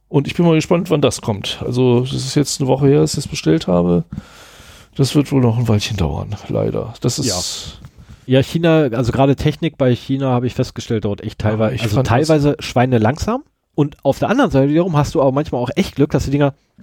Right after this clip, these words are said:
Speaker 2: nicht
Speaker 1: Ja,
Speaker 2: mal vierzehn
Speaker 1: manch-,
Speaker 2: Tage da.
Speaker 1: manchmal ist es echt fix, ja.
Speaker 2: Na, und, ähm,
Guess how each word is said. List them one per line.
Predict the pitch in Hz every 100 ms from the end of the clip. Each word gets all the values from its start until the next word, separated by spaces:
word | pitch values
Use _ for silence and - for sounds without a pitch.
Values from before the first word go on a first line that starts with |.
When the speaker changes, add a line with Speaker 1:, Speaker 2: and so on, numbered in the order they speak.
| - 131
Speaker 2:
nicht |
Speaker 1:
Ja, | 120 170
Speaker 2:
mal | 156
vierzehn | 120 117
Speaker 1:
manch-, | 156
Speaker 2:
Tage | 131 131
da. | 170 180 135
Speaker 1:
manchmal | 117 - 120 120 120 123
ist | 110 -
es |
echt | - -
fix, | 117 - -
ja. | 117 - _
Speaker 2:
Na, | 101
und, | 131 131 120 117 -
ähm, | 113 110 107